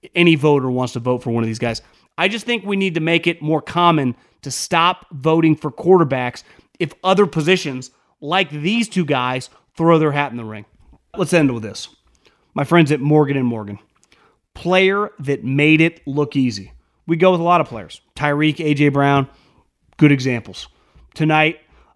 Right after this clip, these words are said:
Gibbs with the Lions was awesome. But anytime a rookie quarterback makes his debut, it's pretty cool.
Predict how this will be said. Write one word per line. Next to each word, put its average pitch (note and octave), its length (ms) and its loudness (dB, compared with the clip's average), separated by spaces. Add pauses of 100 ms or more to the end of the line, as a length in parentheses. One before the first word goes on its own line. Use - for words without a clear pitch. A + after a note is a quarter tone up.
(200)
Gibbs D#3 500 2 (140)
with D3 140 -2
the C#3+ 80 0
Lions C#3+ 600 4
was C3 160 -2
awesome. A#2 360 -2 (840)
But F3 140 2
anytime B3+ 440 2
a D#3 60 0
rookie D#3 400 -4
quarterback D3 680 0 (160)
makes C#3 260 -2
his C#3 140 0
debut, B2+ 560 2 (340)
it's - 120 -14
pretty F3+ 220 2
cool. A2+ 300 -6